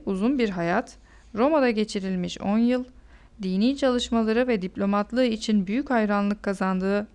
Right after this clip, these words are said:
Afrika ve Orta Doğu'da imanlı bir misyoner olarak yaşanan yirmi yıl. Hepsi de bir papa ya da Latince deyimiyle pontif köprü kurucu için ideal özelliklerdi.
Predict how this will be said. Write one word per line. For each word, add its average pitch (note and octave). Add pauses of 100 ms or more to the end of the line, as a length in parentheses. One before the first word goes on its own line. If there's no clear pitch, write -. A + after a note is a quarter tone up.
Afrika B3+
ve A3
Orta F#3+
Doğu'da G3
imanlı F#3+
bir A#3+
misyoner G#3+
olarak G#3
yaşanan G3
yirmi F#3
yıl. F3 (1200)
Hepsi D4
de A#3
bir G#3+
papa A#3 (160)
ya G3
da F#3
Latince F#3+
deyimiyle F3 (580)
pontif C4+
köprü G#3+
kurucu F#3
için A3+
ideal F#3
özelliklerdi. F3